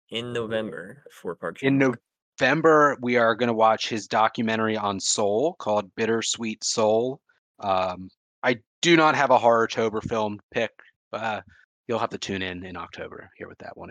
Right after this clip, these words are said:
Speaker 2: is.
Speaker 1: All right. So where can we find everybody on the internet, Chris Bias?
Speaker 2: Find me on Letterboxd at Antonius Pius.
Speaker 1: Chris?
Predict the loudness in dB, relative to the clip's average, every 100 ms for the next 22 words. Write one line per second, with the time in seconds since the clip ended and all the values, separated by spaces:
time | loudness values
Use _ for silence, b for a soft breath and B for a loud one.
0 | -18 -20 -20 B B _ -18 -16 -14 -16
1 | -18 _ _ _ 4 4 4 0 -2 -2
2 | -2 -2 -2 -4 -6 -10 -14 _ -14 -14
3 | -14 -18 -18 -18 -16 -18 _ -18 -18 -20
4 | _ _ -14 -14 _ _ _ -10 -8 -10
5 | -10 -8 -6 -4 -4 -6 -14 -12 -10 -10
6 | -8 -8 -10 -8 -6 -8 -12 -16 _ _
7 | _ -16 -14 -16